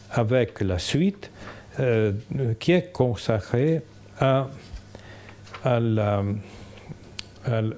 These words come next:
au peintre de paysage ou paysagiste. Il y a paysage et paysagiste, et là aussi, euh, on développe ce que le premier article disait, c'est-à-dire, euh, d'abord, euh, la plume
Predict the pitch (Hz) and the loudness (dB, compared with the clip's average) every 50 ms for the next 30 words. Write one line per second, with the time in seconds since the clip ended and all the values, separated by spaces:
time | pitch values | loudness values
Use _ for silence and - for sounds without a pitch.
0 | - - 139 135 135 - - 151 147 185 165 139 131 123 117 117 110 - - - | -2 0 0 0 -2 -4 -10 -12 -8 -4 -2 -2 0 0 -2 -2 -4 -8 -12 -18
1 | - - - - - - - - 147 - - - - - 151 165 180 180 175 - | -18 -20 -20 -20 -20 -20 -18 -18 -18 -18 -20 -6 0 2 4 4 4 4 2 0
2 | - - 117 110 113 104 - - 120 110 110 113 107 127 139 170 190 160 127 131 | 0 0 0 2 0 0 0 2 2 2 2 2 2 2 4 4 2 2 2 0
3 | 131 120 - - 156 170 160 147 123 123 127 113 104 - - 92 82 - - - | 0 0 0 2 2 2 2 2 0 0 0 0 0 0 -2 -4 -4 -6 -10 -14
4 | - - - - 131 110 117 101 92 - - - 165 180 165 135 117 127 127 135 | -18 -18 -10 -6 -2 0 0 0 -2 -2 0 2 2 4 4 2 2 2 2 4
5 | 156 156 - - 110 98 - - 139 139 127 110 98 107 98 101 98 - - 151 | 2 2 2 0 -2 0 0 2 2 2 2 2 2 2 2 2 0 0 0 0
6 | 185 175 - - - - - - - - - - - - - - - - - - | 0 0 -2 -8 -16 -20 -20 -20 -18 -18 -18 -16 -16 -16 -16 -16 -16 -18 -4 2
7 | - 139 127 117 110 107 98 95 98 - - - - 151 180 202 202 190 - - | 4 6 6 6 6 4 4 2 2 0 -2 -2 0 2 2 2 0 -2 -6 -6
8 | - 123 113 104 104 104 107 110 107 113 110 101 113 113 98 110 123 160 170 - | -4 -2 0 0 0 0 0 0 0 2 2 2 2 2 2 2 2 0 0 -2
9 | - - - - - 127 113 110 107 107 - - - - - - - - - - | -6 -12 -8 0 2 4 6 4 4 2 -2 -8 -16 -16 -16 -18 -18 -10 -4 2
10 | 131 113 110 - 156 143 135 131 117 101 101 92 - - - 135 127 107 - - | 2 2 4 4 2 2 4 4 4 4 2 2 -2 -2 0 0 0 0 -2 -2
11 | 95 92 92 92 92 87 107 107 95 110 143 180 196 - - - 110 - - 101 | 0 0 0 0 2 2 2 2 2 2 2 2 2 2 0 -2 -2 0 0 -2
12 | 92 92 107 120 135 156 156 - - - - - - - - - - - - - | 0 2 2 2 2 0 0 -4 -10 -20 -18 -16 -16 -16 -16 -16 -18 -20 -10 -6
13 | - 123 107 104 101 95 92 110 104 107 123 127 117 104 95 90 85 95 - - | -2 0 0 0 2 2 2 2 2 4 4 4 4 4 2 0 -2 -4 -6 -4
14 | - - 104 101 98 101 98 92 101 98 95 98 92 87 - - - 131 151 147 | -4 -2 0 0 0 0 0 0 0 2 2 2 0 0 -2 -2 2 4 4 4
15 | 131 113 104 | 4 2 0